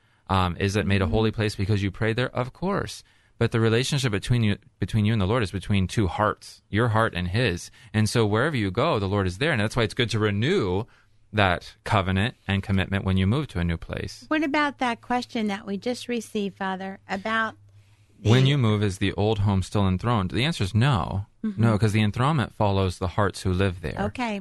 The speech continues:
Speaker 1: Yeah, so when the people move, the Lord goes with them. Is that place still holy? Of course it is. That's where you
Speaker 2: Mm-hmm.
Speaker 1: prayed.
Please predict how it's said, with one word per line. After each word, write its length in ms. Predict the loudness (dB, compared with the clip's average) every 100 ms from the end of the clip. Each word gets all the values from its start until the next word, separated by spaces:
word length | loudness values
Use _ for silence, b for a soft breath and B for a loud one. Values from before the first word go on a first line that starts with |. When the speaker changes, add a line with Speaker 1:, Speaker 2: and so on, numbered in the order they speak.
| 0
Speaker 1:
Yeah, 160 | 0
so 140 | 2 2
when 80 | 2
the 40 |
people 280 | 0 0 0
move, 460 | 2 2 0 -4 -16 _ -4
the 140 | -2
Lord 340 | 2 2 0 -4 _ -4
goes 180 | -2
with 140 | -2 -2
them. 220 | -2 -2
Is 120 | -2 -2
that 140 | 0
place 220 | 0 -2
still 180 | 0 0
holy? 300 | 2 0 0
Of 140 | -2 0
course 240 | 0 0
it 100 | 0
is. 100 | 0
That's 120 | 0 0
where 100 | 0
you 80 |
Speaker 2:
Mm-hmm. 80 | 0
Speaker 1:
prayed. 360 | 0 0 0